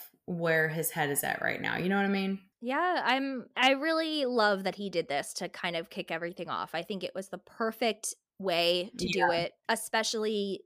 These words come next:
Speaker 2: the fact that his biggest supporters and fans seem to get priority, as well as people that lived in Memphis and
Speaker 1: Yeah.
Speaker 2: people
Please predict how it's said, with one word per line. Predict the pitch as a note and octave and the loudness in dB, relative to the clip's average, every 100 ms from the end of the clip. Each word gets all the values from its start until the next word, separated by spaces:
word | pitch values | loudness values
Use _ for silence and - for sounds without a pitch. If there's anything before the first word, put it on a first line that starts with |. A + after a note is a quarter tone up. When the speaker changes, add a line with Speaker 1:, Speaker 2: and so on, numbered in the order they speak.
| _ - | _ -6
Speaker 2:
the | G3+ | -6
fact | - G3 F#3 - | 0 0 0 0
that | F3+ F3 - - | 2 2 -2 -14
his | - A3+ G3 - - | 0 0 0 -10 -2
biggest | A3 G#3 G#3+ G3+ - - - | 0 2 0 0 -4 -6 -6
supporters | - A3+ - G#3+ G#3 G3+ G3+ G3 - | -8 -6 -2 -2 0 0 0 -2 -4
and | G3+ G3 | -6 -4
fans | G3+ F#3 F3+ F#3+ F#3+ | -4 -4 -4 -6 -8
seem | G#3 F#3+ | -6 -6
to | F#3 | -6
get | G3+ F3 | -4 -6
priority, | - F#3+ F3 F3+ F3+ F3+ - | -4 -2 0 0 -2 -4 -4
as | F3+ F#3 | -4 -4
well | G3 F3+ F3 | -2 -2 -2
as | - E3 E3+ - | -2 -4 -4 -8
people | G#3 F#3+ F3+ | -10 -8 -4
that | E3 - | -4 -2
lived | F#3+ E3+ E3+ F3+ - - G3+ | -2 0 -2 -6 -14 -8 -2
in | G#3+ G3+ | 0 0
Memphis | G3 F3 E3+ D#3+ C#3+ C3 - - - G#3 | -2 -4 -4 -2 -2 -2 -4 -10 -8 -6
and | G3 - _ | -6 -8 _
Speaker 1:
Yeah. | F3 E3+ D#3 | 0 2 2
Speaker 2:
people | D#3 | 0